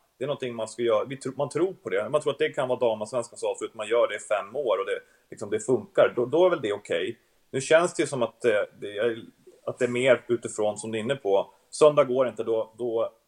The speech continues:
avslutas herrallsvenskan. Annars måste de, så att herr- och damallsvenskan ska inte avslutas på samma dag. Det är väl punkt. Superettan då. Med det här fallet, jag har respekt för folk som ska resa på en fredag. Och det känns lite mer ändå festligt att avsluta en serie på en helg.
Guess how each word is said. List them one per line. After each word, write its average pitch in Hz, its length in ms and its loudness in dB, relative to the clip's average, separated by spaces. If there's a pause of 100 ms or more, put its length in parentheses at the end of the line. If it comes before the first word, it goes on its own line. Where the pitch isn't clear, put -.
(260)
avslutas 107 520 -4
herrallsvenskan. 101 640 -4
Annars 104 220 -10
måste 110 260 -2
de, 120 220 0 (360)
så 110 60 2
att - 100 -2 (360)
herr- 156 160 10
och 147 80 8
damallsvenskan 123 580 -2
ska 113 120 -10
inte 98 180 -6
avslutas 95 360 -6
på 98 80 -6
samma 92 260 -6
dag. 98 340 -2
Det 107 160 -4
är 95 60 -2
väl 87 160 -6 (120)
punkt. 87 280 -6 (580)
Superettan 170 840 4
då. 107 280 0 (380)
Med 131 280 -2
det 143 40 2
här 160 120 2
fallet, 117 340 0
jag 135 100 4
har 156 140 2
respekt 151 340 -4
för 143 80 -6
folk 110 160 -8
som 113 80 -12
ska 113 140 -2
resa 110 300 -2
på - 120 -8
en - 60 -6
fredag. 85 500 -6
Och 110 100 -10
det 113 100 -4
känns 131 360 -2
lite 143 580 2
mer 127 180 4
ändå 107 200 2
festligt - 640 -6
att - 140 -4
avsluta 107 400 2
en 104 80 -4
serie 98 240 -2
på 95 120 -6
en 98 60 -10
helg. 107 280 -4